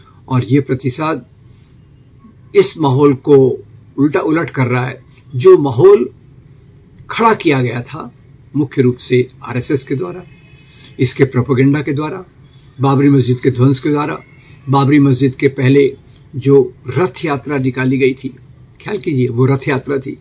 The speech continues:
Toyota गाड़ी में कोई रथ बना के आडवाणी जी, भार-, भारतीय जनता पार्टी के अध्यक्ष, निकले थे।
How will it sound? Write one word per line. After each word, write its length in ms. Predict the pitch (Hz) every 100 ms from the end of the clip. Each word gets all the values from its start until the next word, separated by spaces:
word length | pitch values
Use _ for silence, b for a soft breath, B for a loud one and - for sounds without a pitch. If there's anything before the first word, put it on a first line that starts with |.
| - - _ B B B B - -
Toyota 340 | 139 147 135 143
गाड़ी 300 | 127 127 135
में 300 | 131 123 - - - - - _
कोई 140 | 135 127
रथ 220 | 135 127
बना 240 | 123 123
के 320 | 123 131 123 -
आडवाणी 420 | 120 123 127 131
जी, 320 | 113 123 120 - _ -
भार-, 380 | 131 117 117 131
भारतीय 340 | 123 117 131 120
जनता 260 | 120 127
पार्टी 320 | 127 135 -
के 140 | 123 123
अध्यक्ष, 500 | 127 - 127 - - b b b -
निकले 320 | 123 139 131
थे। 240 | 123 127